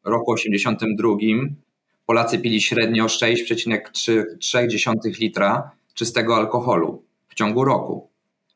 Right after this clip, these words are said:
Obecnie według różnych źródeł pijemy od dziewięciu i pół litra do prawie dwunastu litrów czystego alkoholu.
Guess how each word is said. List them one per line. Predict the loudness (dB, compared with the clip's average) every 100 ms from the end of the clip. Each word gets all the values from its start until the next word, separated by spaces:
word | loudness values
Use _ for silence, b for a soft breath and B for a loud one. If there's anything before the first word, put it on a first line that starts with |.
| _ -4
Obecnie | 0 2 2 0 0 2
według | 2 2 2 2
różnych | 0 2 2
źródeł | 0 0 2 2 2
pijemy | 2 2
od | 2 0
dziewięciu | 0 2 0 2
i | 0 2
pół | 2 4
litra | 4 2 0
do | 0
prawie | 0 2 2
dwunastu | 2 0 0 0
litrów | -2 -2
czystego | -6 -4 -2 0
alkoholu. | 0 -2 -4 -4 -6